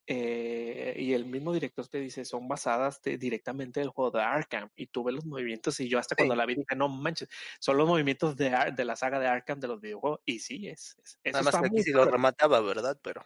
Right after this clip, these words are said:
Speaker 1: Ajá, y ya la
Speaker 2: Ujú.
Speaker 1: actuación de Ben Affleck ya es diferente, ¿no?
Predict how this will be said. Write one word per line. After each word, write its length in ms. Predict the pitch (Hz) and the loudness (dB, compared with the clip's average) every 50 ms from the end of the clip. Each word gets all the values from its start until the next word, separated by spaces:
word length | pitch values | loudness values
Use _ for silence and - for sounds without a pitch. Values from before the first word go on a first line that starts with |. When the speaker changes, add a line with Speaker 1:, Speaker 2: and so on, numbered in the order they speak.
| _ - | _ -18
Speaker 1:
Ajá, 320 | - - - 131 127 - - | -14 -10 -8 -8 -8 -4 -4
y 120 | 151 127 | -2 2
ya 220 | 123 135 131 139 147 | 4 6 6 8 8
la 100 | 156 151 | 6 6
Speaker 2:
Ujú. 0 | |
Speaker 1:
actuación 480 | 127 135 185 151 - - 135 127 131 | 4 4 2 2 2 0 -6 -4 0
de 420 | 139 147 147 131 123 117 120 117 117 | 2 2 4 4 4 2 0 -4 -2
Ben 180 | 120 127 131 127 | 0 0 2 2
Affleck 300 | 123 120 - 151 139 - | 0 -2 -2 -4 -6 -4
ya 120 | - 101 98 101 | -6 -8 -8 -8
es 80 | 98 - | -10 -14
diferente, 540 | - 117 - 117 110 120 120 - - - | -12 -8 -8 -8 -8 -8 -12 -14 -18 -18
¿no? 160 | 98 101 - | -18 -18 -20